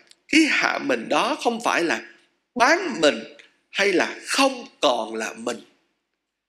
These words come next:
Không có nghĩa là chúng ta ngồi với những người đó, chúng ta trở nên, chứ họ hư thì chúng ta cũng hư,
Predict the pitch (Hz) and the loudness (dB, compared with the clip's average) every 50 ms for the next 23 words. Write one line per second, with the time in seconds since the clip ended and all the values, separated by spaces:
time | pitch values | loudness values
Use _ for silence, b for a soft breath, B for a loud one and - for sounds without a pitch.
0 | _ _ _ _ _ _ _ _ _ - 277 277 285 311 285 247 - 370 381 - | _ _ _ _ _ _ _ _ _ 2 4 4 4 2 2 4 2 2 2 0
1 | 262 285 294 269 240 208 175 147 135 160 240 240 226 240 220 175 143 135 180 240 | -2 2 0 2 4 6 4 6 6 2 0 0 0 2 4 4 6 6 4 2
2 | 269 - 277 311 320 277 - 175 214 254 285 269 254 - - _ _ _ _ _ | 2 0 -2 -2 -2 0 2 2 2 2 0 -2 -2 -6 -14 _ _ _ _ _
3 | _ _ _ _ _ _ _ _ _ _ - - 156 - 139 139 - 240 285 330 | _ _ _ _ _ _ _ _ _ _ -4 -2 0 0 0 0 4 6 6 6
4 | 320 285 190 233 294 330 - - - 311 320 330 302 262 | 6 6 4 2 0 0 2 4 6 6 6 6 6 4